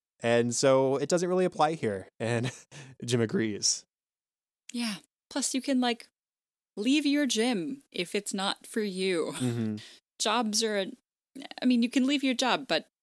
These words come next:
Speaker 2: that's,
Speaker 1: Yeah, it,
Speaker 2: it's different.
Speaker 1: it's, yeah, it's a
Speaker 2: <laughs>
Speaker 1: bit of a hotter commodity.
Speaker 2: Yeah. So some deleted scenes. We get quite a few for this episode. First, Ryan enters Michael's office to discuss woof dot com. Michael says, "As long as it's about being a billionaire." Ryan says, "On your way, man, on your way."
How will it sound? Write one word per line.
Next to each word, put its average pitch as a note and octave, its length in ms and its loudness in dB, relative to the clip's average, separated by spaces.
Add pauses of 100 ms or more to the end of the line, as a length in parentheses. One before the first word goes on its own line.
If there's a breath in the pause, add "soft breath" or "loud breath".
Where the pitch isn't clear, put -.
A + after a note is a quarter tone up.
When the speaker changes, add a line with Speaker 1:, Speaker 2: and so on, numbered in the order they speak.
(320)
Speaker 2:
that's, - 380 -2
Speaker 1:
Yeah, B2+ 80 0
it, B2 160 0
Speaker 2:
it's A#3 140 0
different. - 300 -2
Speaker 1:
it's, A#2 100 -2
yeah, C3 140 6
it's A#2+ 100 4
a A#2 60 2
Speaker 2:
<laughs> A#2 40 0
Speaker 1:
bit C3+ 100 4
of A#2+ 80 2
a A#2 80 4
hotter A2 240 2
commodity. G2+ 560 -4 (500)
Speaker 2:
Yeah. D#3 200 -6 (540)
So G#3 140 -8
some G#3 200 -2
deleted G3+ 380 -4
scenes. F#3+ 400 -2
We G3 60 -4
get G#3 160 -2 (160)
quite C#4+ 340 -6
a F3 60 -2
few A3 240 -4
for - 120 -10
this - 160 -8
episode. - 420 -12 (300)
First, - 460 -2
Ryan F#3 320 0
enters F#3 540 -2
Michael's E3+ 320 -6
office F3 320 -4
to F#3+ 80 -2
discuss D#3+ 400 -2
woof D#3+ 120 -6
dot D#3 200 -8
com. G#3 400 -4 (200)
Michael F3+ 260 -4
says, E3+ 500 -2
"As D#3 160 -4
long F#3+ 280 -6
as F3+ 120 -6
it's G3 160 -6
about F3 260 -6
being G3 240 -2
a G#3+ 40 -4
billionaire." G#3+ 680 -2 (420)
Ryan F3+ 380 2
says, E3+ 240 -2
"On A#3 280 2
your B3+ 160 2
way, G3+ 200 2
man, E3 260 -2
on F3+ 200 -6
your F3 120 -8
way." E3 300 -4